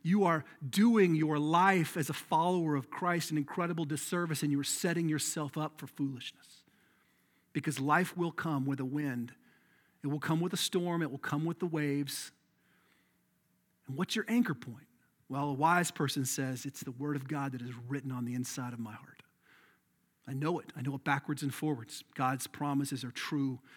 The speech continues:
and they are real." So the wise person knows the importance of the word of God. Listen to what else it goes on to say in these next really famous verses, which hopefully most of us have heard or have memorized on some level, five and six.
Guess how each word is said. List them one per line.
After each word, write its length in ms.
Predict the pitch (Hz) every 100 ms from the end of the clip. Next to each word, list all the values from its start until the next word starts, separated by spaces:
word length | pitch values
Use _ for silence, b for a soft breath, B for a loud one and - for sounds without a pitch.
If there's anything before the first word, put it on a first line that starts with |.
| B
and 160 | - 127
they 100 | 127
are 120 | 127
real." 320 | 123 135 127
So 160 | 110 151
the 80 | 139
wise 440 | 131 170 196 190
person 440 | - 185 156 147 139
knows 220 | 143 127
the 80 | 131
importance 480 | 120 - 175 151
of 60 | 151
the 60 | 131
word 260 | 139 139
of 100 | 123
God. 260 | 135 147 120 - _ _ _ _ _ _ - B B B
Listen 180 | 196 220
to 60 |
what 100 | 202
else 220 | 196 202
it 60 | 185
goes 200 | 170 156
on 80 | 156
to 80 | 143
say 160 | 170
in 60 | 151
these 200 | 143 - B B B
next 240 | 185 190
really 260 | 160 196 175
famous 460 | - 180 180 147
verses, 340 | 123 170 170 135
which 140 | 143
hopefully 320 | 170 160 165
most 300 | 143 165 175
of 80 | 139
us 160 | 131 -
have 160 | 135
heard 320 | - 170 170 147
or 60 |
have 140 | 127 131
memorized 540 | 151 143 139 139 135
on 140 | 127
some 220 | 127 147 131
level, 340 | 143 135 127 B B
five 340 | 170 170 156
and 100 | 135
six. 480 | - 170 139 -